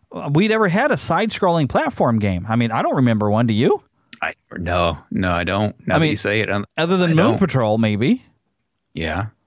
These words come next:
Speaker 1: But there was just something different about Super Mario Brothers. It, you know, it had two buttons.
Speaker 2: Yeah.
Speaker 1: It was
Speaker 2: It was
Speaker 1: mind-blowing.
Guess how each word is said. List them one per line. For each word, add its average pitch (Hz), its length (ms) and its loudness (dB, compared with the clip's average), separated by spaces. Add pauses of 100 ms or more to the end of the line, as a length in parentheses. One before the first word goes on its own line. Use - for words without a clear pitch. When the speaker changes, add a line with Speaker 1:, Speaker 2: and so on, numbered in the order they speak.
(160)
Speaker 1:
But 135 140 0
there 160 100 0
was 151 200 -2
just - 160 -4
something 175 340 0
different 202 240 0
about 123 180 0
Super 160 220 -4
Mario 202 260 2
Brothers. 117 380 0
It, 143 160 2
you 151 80 0
know, 131 100 2
it 170 140 2
had 220 340 0
two 302 240 2
buttons. 220 800 0 (760)
Speaker 2:
Yeah. 98 480 -2
Speaker 1:
It 220 80 2
was 220 120 4
Speaker 2:
It 208 80 6
was 320 300 4
Speaker 1:
mind-blowing. 190 400 2